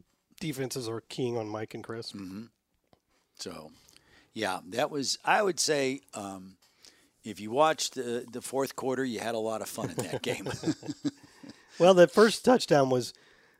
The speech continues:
Speaker 1: was in the second quarter, and it was very uplifting.
Speaker 2: Mm.
Speaker 1: But then they reestablished their two
Speaker 2: Well,
Speaker 1: score
Speaker 2: I
Speaker 1: lead.
Speaker 2: think what was so uplifting about that is such a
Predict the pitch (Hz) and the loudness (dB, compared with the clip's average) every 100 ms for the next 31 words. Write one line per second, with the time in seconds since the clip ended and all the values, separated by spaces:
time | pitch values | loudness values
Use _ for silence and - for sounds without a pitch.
0 | - 135 127 131 - 160 139 - 123 113 | 0 2 2 2 4 4 4 0 2 2
1 | 113 110 120 156 123 113 117 117 117 110 | -2 -4 2 2 2 -2 -4 -6 -6 -8
2 | 104 98 - _ _ 117 135 123 120 117 | -8 -12 -16 _ _ -6 -4 -4 -4 -6
3 | 117 120 - 120 110 104 - 101 92 _ | -6 -4 -4 -6 -6 -8 -10 -14 -16 _
4 | _ _ _ _ - - 107 165 196 - | _ _ _ _ -14 -12 2 6 6 4
5 | 156 101 220 202 160 - 147 131 123 107 | -2 -2 0 0 2 2 2 2 0 -6
6 | 113 123 - 104 92 90 87 - 95 90 | -4 -4 -6 -12 -10 -10 -10 -8 -8 -6
7 | - 135 135 - | -2 -2 -2 -4